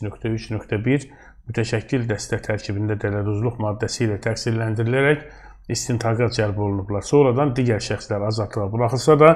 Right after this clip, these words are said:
Ramin Hacılının işi ayrıca icraata verilib. Ramin Hacılı işi ilə təxminən tanışam, əziz tamaşaçılar.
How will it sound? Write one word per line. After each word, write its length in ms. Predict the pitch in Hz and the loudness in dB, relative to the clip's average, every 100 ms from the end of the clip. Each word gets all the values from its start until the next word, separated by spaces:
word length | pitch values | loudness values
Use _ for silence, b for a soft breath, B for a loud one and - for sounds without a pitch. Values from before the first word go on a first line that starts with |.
| B B B - 113 | B B B -2 2
Ramin 260 | 113 117 | 4 2
Hacılının 440 | 110 101 101 101 98 | 2 0 0 -2 -4
işi 200 | - - | -2 2
ayrıca 540 | 110 107 104 110 110 - | 2 2 0 0 0 -2
icraata 580 | 113 107 104 98 107 98 | -4 -2 -4 -2 -2 0
verilib. 400 | 101 95 92 - 143 | 0 -2 -4 2 10
Ramin 240 | 175 208 | 10 10
Hacılı 300 | 185 160 170 | 6 6 4
işi 220 | 165 165 143 | 2 2 2
ilə 80 | 120 | 2
təxminən 540 | 131 120 123 104 - | -2 0 -2 -2 -2
tanışam, 480 | 113 120 120 104 101 | 0 0 -2 -4 -2
əziz 160 | 104 - | -4 -6
tamaşaçılar. 600 | 104 113 104 123 127 | -4 -4 -2 0 0